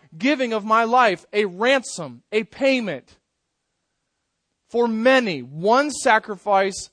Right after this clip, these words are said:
many receive grace. One sacrifice, many have their full ransom paid. God brings to himself, through this ransom payment at the cross,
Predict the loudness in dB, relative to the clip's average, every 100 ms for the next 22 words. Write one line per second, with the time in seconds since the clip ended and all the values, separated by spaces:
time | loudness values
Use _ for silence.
0 | _ -10 -8 0 0 2 -2 -8 -12 -12
1 | -10 -12 -8 -4 -4 -4 -12 -14 -14 -18
2 | _ _ _ _ _ -4 2 2 0 2
3 | 2 2 -8 -2 -2 -2 -8 -18 _ -6
4 | 0 0 0 -6 -2 -4 -2 -8 -8 -4
5 | -2 0 0 -2 -4 -12 -12 -8 -6 -4
6 | -6 -12 _ _ _ _ _ _ _ _
7 | _ _ _ _ -14 -14 -10 -12 -12 -12
8 | -10 -8 -10 -8 -2 0 0 -6 _ _
9 | _ _ _ _ _ _ -10 -4 -4 -4
10 | -2 -2 -2 -10 -6 -4 -4 -6 -10 -8
11 | -8 -6 -8 -10 -6 -6 -6 -12 -10 -4
12 | -2 -4 -8 -20 -20 -20